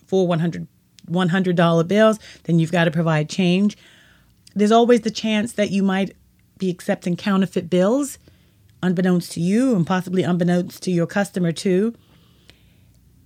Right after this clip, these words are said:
And also with cash, the idea is the cash needs to get into your bank account, that bank account that we just talked about.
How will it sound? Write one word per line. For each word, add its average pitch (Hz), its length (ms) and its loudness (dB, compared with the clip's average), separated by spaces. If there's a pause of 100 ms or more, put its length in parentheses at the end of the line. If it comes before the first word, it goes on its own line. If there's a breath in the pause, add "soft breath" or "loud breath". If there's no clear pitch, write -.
(680)
And 254 320 0 (220)
also 330 300 2
with 254 180 2
cash, 196 640 -4 (680)
the 214 140 -2
idea 262 300 0
is 214 140 -2
the 190 80 -6
cash 240 280 -8
needs 226 200 -2
to 196 80 -4
get 208 280 4
into 196 220 2
your 190 140 4
bank 190 240 0
account, 143 280 -4
that 165 80 -8
bank 180 200 0
account 180 280 2
that - 80 -4
we 175 100 0
just 165 180 -4
talked 202 260 -2
about. 151 300 -4